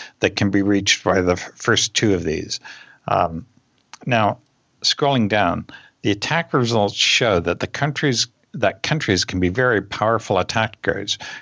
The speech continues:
For example, the United S-, States holds forty, hosts forty-seven thousand JavaScript,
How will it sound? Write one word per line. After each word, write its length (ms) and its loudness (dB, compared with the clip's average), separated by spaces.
For 100 -4
example, 420 -2
the 100 2
United 340 0
S-, 200 -2
States 400 -2
holds 420 -2
forty, 600 -2
hosts 540 -2
forty-seven 600 2
thousand 640 0
JavaScript, 560 0